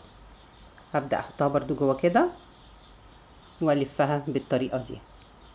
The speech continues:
انا هكتفي بكده. طبعًا احنا ممكن نقدر نعمل لما نيجي نكتفي نروح قافلينها على طول. انا هكتفي بكده، هبدأ اعمل كده،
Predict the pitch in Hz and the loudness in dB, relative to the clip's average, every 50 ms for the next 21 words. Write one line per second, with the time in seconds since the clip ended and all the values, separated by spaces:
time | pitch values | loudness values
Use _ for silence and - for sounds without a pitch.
0 | - - - - - - - - - - - - - - - 160 180 190 165 160 | -20 -20 -20 -20 -20 -20 -20 -20 -20 -20 -20 -20 -14 -4 2 4 6 6 6 6
1 | 151 - - 185 180 - 233 254 254 - - - - - 143 147 143 - - 180 | 2 6 6 6 6 6 2 -2 -2 -2 -8 -20 -12 -6 -2 -2 -2 2 2 6
2 | 170 208 320 294 - 175 170 175 175 180 180 180 180 156 160 165 160 - 160 151 | 6 6 6 6 4 6 8 8 8 8 6 4 4 4 4 4 4 4 4 4
3 | 151 - - 156 175 190 208 - - 175 175 170 185 233 302 311 320 - - - | 4 4 4 6 4 4 4 2 -2 2 4 6 6 6 6 4 2 0 -16 -20
4 | - - - - - 185 214 240 220 196 185 185 190 165 165 170 170 160 - - | -20 -20 -16 -2 6 8 8 10 10 8 8 8 8 8 8 8 8 6 6 6
5 | - 220 220 - 339 311 233 180 185 - - 175 - - 165 165 170 160 170 170 | 4 6 8 10 10 10 10 8 4 0 -4 -6 -4 2 4 6 6 6 4 2
6 | 175 170 - - - - - 135 135 127 - - - 113 110 - - - - - | 0 -2 -10 -14 -6 -2 0 0 0 0 -4 -6 -14 -16 -16 -20 -20 -20 -20 -20
7 | - - - - - - - - 185 190 175 156 - - 185 180 180 165 - - | -20 -20 -20 -20 -18 -6 0 4 4 6 6 4 4 4 4 4 2 0 2 0
8 | 180 185 196 160 175 165 147 127 - - - 165 165 170 165 143 - - - 170 | 2 4 6 4 4 4 4 0 0 0 2 2 4 4 4 2 0 0 -2 0
9 | 175 254 | 0 0